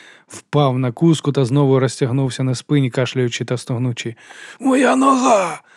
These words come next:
заволав він. "Викинь її з голови!"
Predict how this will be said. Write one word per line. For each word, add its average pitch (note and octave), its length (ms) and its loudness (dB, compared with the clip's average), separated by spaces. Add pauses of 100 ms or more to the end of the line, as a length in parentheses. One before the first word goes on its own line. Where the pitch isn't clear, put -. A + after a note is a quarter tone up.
(320)
заволав B2 500 2
він. G2+ 220 -10 (520)
"Викинь D3+ 400 2
її D3+ 220 2
з B2+ 80 0
голови!" D3 580 6